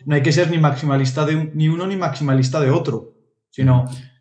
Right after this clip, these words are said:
Speaker 2: Claro, vendría a ser como que a mí me interesa bastante pagar en tarjeta cuando hago compras de empresa, porque igualmente lo vas a tener que declarar,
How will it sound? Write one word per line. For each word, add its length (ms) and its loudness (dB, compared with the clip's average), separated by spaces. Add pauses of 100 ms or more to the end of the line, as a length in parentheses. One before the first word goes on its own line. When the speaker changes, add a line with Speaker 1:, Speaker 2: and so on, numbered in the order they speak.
(360)
Speaker 2:
Claro, 280 -2
vendría 300 0
a 40 0
ser 300 -2
como 380 -4
que 200 -4
a 120 -2
mí 160 -2
me 80 -2
interesa 340 -4
bastante 460 -2
pagar 240 0
en 120 -4
tarjeta 460 -6
cuando 320 -2
hago 580 0
compras 440 -4
de 60 -2
empresa, 600 -4
porque 420 -8
igualmente 500 0
lo 100 0
vas 160 -2
a 80 -2
tener 320 -2
que 120 -2
declarar, 640 -2